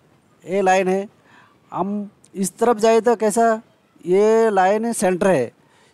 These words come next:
इस तरफ जाए तो कटर हमको कौ-, कौन सा साइड रखना, क्या लेफ्ट में रखना, राइट में रखना, पहले देखना। अभी हम रा-, राइट में रखे तो ये अंदर में चलेगा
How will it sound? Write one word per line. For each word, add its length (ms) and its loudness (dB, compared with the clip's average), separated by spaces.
इस 160 -8
तरफ 180 0
जाए 240 4
तो 200 2
कटर 260 0
हमको 560 2
कौ-, 280 0
कौन 200 -2
सा 100 2
साइड 240 2
रखना, 280 -2
क्या 200 -6
लेफ्ट 280 -4
में 120 0
रखना, 420 -2
राइट 260 -2
में 100 -2
रखना, 260 -4
पहले 240 -6
देखना। 320 -10
अभी 240 2
हम 320 0
रा-, 260 -2
राइट 240 2
में 120 -2
रखे 220 2
तो 180 2
ये 280 2
अंदर 260 0
में 120 0
चलेगा 400 -4